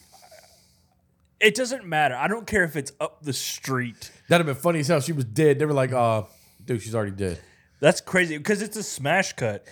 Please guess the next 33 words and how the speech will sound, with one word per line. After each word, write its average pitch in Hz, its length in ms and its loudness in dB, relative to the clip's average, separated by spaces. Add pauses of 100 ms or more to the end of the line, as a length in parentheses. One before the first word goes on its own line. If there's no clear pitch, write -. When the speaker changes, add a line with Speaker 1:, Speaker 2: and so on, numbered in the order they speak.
(140)
Speaker 1:
It 143 180 0
smash 175 480 0
cuts, - 460 -6 (380)
'cause 139 100 -2
we 185 80 4
didn't 196 140 0
talk 160 200 2
about, 135 200 -2
like, 120 200 -4
he 160 160 -4
stabs 139 760 -2 (180)
Grandmaster 120 960 -2 (200)
Pentangle 117 500 -4
or 110 260 -6
whatever 113 240 -6
the 113 80 -8
fuck. 110 360 -8 (1080)
Speaker 2:
No, 262 200 6
no, 262 100 -4
no. 202 100 -4 (120)
Yeah, 190 140 6
he 180 80 8
Speaker 1:
Yeah, 127 60 6
Speaker 2:
stabs 151 320 2
Speaker 1:
he 185 60 4
Speaker 2:
him. 160 80 2
He 156 80 0
Speaker 1:
stabs 180 180 4
Speaker 2:
fights 131 160 0
him. 135 300 0
Speaker 1:
him, - 20 -
and 123 120 -6
then 117 420 -4